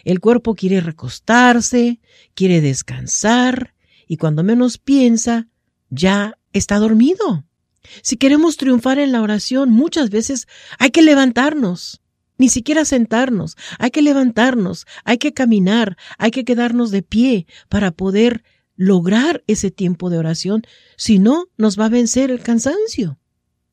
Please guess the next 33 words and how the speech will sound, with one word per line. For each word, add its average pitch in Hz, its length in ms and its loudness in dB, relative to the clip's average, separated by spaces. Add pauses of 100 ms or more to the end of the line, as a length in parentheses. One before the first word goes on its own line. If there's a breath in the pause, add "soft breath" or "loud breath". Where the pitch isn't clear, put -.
Y 185 140 0
de 151 220 0
hecho, 277 360 -6 (140)
es 175 180 -2
lo 226 140 -4
que 185 100 -10
sucede. 165 520 -10 (560 soft breath)
Y 220 120 2
Jesús 240 440 -4
quería 240 440 -2
ayudarles 196 1000 -2 (340)
a 196 80 0
sus 185 180 -4
discípulos 202 720 -6
a 175 100 -6
que 196 160 -4
triunfaran 190 840 -2 (300 soft breath)
sobre 202 460 2
esa 226 340 0
prueba 202 400 -4
tan 254 340 -2
tremenda 180 640 0 (380 soft breath)
que 180 100 -4
se 160 140 -4
les 160 180 -2
venía 160 460 -2
encima. 127 640 -6 (680)
Y 226 100 2
a 269 60 2
veces 320 280 2
pensamos 233 600 0
que 208 140 -2
Jesús 247 560 -4